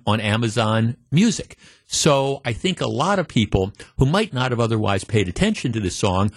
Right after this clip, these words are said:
are now starting to focus in and look at it because they recognize just how crazy this particular backlash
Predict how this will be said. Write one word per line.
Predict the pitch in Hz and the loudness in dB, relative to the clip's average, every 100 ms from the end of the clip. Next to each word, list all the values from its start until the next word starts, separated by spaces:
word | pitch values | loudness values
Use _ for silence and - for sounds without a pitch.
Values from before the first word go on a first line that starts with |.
| - - | -8 -2
are | 113 | 0
now | 120 147 | 0 -2
starting | 156 - 139 - | -4 -2 -4 -2
to | 104 | -2
focus | 139 127 123 - | 0 2 0 0
in | 127 107 | 0 2
and | 92 | 2
look | 160 196 | 2 2
at | 123 | 0
it | 98 101 - | -2 -2 -2
because | 120 - 117 117 - | 0 2 2 0 -2
they | 123 | -2
recognize | 113 143 - 147 - 101 98 - - - | 0 -2 -2 -4 0 2 2 0 -12 -12
just | - 147 156 - | 2 2 2 -4
how | 139 120 | -2 -2
crazy | - - 165 196 220 156 73 78 - - - | -4 -4 0 2 2 2 -2 -2 -6 -16 0
this | 147 - | 0 0
particular | - 143 - 135 - 120 117 107 101 | -2 -2 0 -4 0 2 2 2 0
backlash | - 113 131 139 - 104 98 95 - - | -2 -2 0 -4 -2 0 0 -2 -4 -10